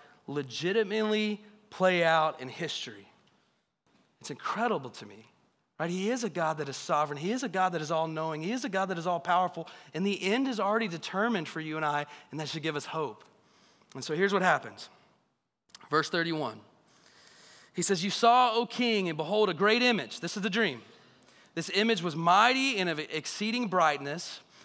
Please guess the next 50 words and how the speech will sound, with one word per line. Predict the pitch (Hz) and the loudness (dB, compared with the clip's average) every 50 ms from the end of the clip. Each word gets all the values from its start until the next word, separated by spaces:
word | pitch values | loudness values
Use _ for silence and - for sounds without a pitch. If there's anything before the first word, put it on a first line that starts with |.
| - | -12
and | - 156 | -8 -6
it | 147 | -6
stood | - - - - 208 196 | -6 -4 2 2 2 4
before | 233 254 - - - 208 196 185 | 4 0 -4 -2 0 0 2 2
you, | 185 196 202 196 | 2 0 -2 -2
and | 175 170 | -2 -4
its | 156 - - | -4 -6 -8
appearance | 160 - - - - 233 262 254 202 175 175 175 - | -12 -12 -12 -8 -4 -2 0 2 2 0 -2 -4 -6
was | 185 - | -6 -4
frightening." | - - 233 220 202 180 151 123 107 113 - _ _ _ _ _ _ _ _ _ _ _ _ _ _ _ _ - | 2 4 4 4 4 2 -2 -6 -14 -16 -20 _ _ _ _ _ _ _ _ _ _ _ _ _ _ _ _ -6
Now, | - 147 | -4 -4
so | 135 - 165 | -4 -2 -2
what | 151 175 202 | -2 -2 -2
we've | 240 240 | -2 2
got | 196 240 220 214 | 4 4 4 4
is | 214 202 | 4 0
a | 202 | -4
statue, | - - - 226 190 190 190 - - 185 | -4 2 4 6 6 6 4 2 -2 -4
and | 170 165 | -4 -4
he's | 170 160 170 | -4 -4 -2
about | 165 185 160 | -2 -2 -2
to | 156 | -2
tell | - - 220 220 208 | -4 0 2 4 4
the | 180 170 | 2 0
different | 156 170 - 190 151 147 | -4 -4 -6 -6 -8 -4
metals | 160 175 185 208 240 240 254 254 247 233 214 - - - - - - | 0 4 4 6 6 4 2 -2 -2 -4 -6 -10 -14 -18 -20 -14 -6
that | 165 175 | -2 0
are | 180 190 | 0 0
in | 190 190 | 0 -2
the | 175 | -4
statue | - - - 185 160 151 - - 143 139 139 | -4 0 2 2 2 2 0 -4 -8 -6 -6
as | 135 127 | -6 -6
you're | 147 135 | -8 -8
following | - 151 139 143 156 156 | -4 -4 -2 -2 -2 -4
along. | 151 147 143 117 107 - - - _ _ _ _ _ _ - _ | -4 -4 -4 -4 -6 -10 -16 -20 _ _ _ _ _ _ -20 _
So | - - 151 | -14 -12 -6
the | 147 151 | -4 -4
head | - - - 180 190 214 233 240 | -2 -2 2 2 4 4 4 2
of | 220 | 0
the | 220 262 240 | -2 0 2
image | 208 196 196 220 233 - - - - - _ _ _ - - - - _ - | 2 2 0 0 -2 -4 -10 -10 -14 -20 _ _ _ -20 -20 -20 -18 _ -8
was | 156 143 | -6 -4
of | 151 | -4
fine | - - - 180 - 202 208 208 202 | -4 0 2 4 4 4 4 2 2
gold, | 175 190 185 180 165 156 147 | 2 2 2 2 2 2 0
and | 147 | -2
its | 147 - - | -6 -6 -8
chest | - - - 202 196 202 214 - - - | -6 -4 0 2 2 2 2 -2 -4 -6
and | 185 165 | -6 -2
arms | 151 170 180 190 196 196 208 214 202 - - - | 0 2 2 2 2 2 0 -2 -4 -6 -10 -12